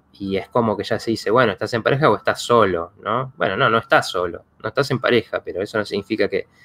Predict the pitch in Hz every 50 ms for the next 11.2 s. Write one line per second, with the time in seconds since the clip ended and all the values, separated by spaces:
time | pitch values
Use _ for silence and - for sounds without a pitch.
0 | _ _ _ _ _ - - - - 107 95 - - 104 92 87 90 87 - _
1 | _ _ _ _ _ _ _ _ _ _ _ _ _ _ _ _ _ _ _ _
2 | _ _ _ - 113 101 92 92 90 - 104 98 101 104 107 120 123 123 127 -
3 | 156 160 156 156 - - - _ _ _ _ _ _ - - _ _ _ _ _
4 | _ - _ _ _ _ - 101 104 113 123 131 135 123 131 139 147 143 - _
5 | _ _ _ _ _ _ _ _ _ - - 90 - 110 107 104 - 87 87 92
6 | 90 - 98 92 92 95 104 117 120 113 107 - - 131 143 156 - _ _ _
7 | _ _ _ _ _ _ _ - 175 127 104 104 - - 143 160 170 175 160 -
8 | - 117 110 104 101 98 - 120 135 143 147 135 131 131 135 135 123 117 - 104
9 | 101 98 98 92 92 90 - - 98 98 - 110 127 147 143 120 117 151 196 196
10 | - 107 90 - 98 104 113 110 104 - - 98 92 95 98 104 117 151 185 156
11 | 95 85 -